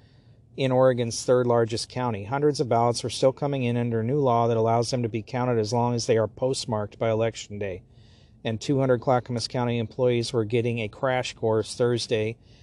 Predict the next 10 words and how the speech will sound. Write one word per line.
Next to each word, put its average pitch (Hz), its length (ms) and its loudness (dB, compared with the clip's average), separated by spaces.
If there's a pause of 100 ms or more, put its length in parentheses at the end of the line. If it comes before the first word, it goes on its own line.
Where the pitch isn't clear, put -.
(160)
in 123 180 -2
vote 120 300 2
counting 110 420 -6
after 113 220 -6
being 113 260 -4
redeployed 113 680 0
to 110 100 0
address 107 380 -2
the - 40 -6
crisis. 110 640 -2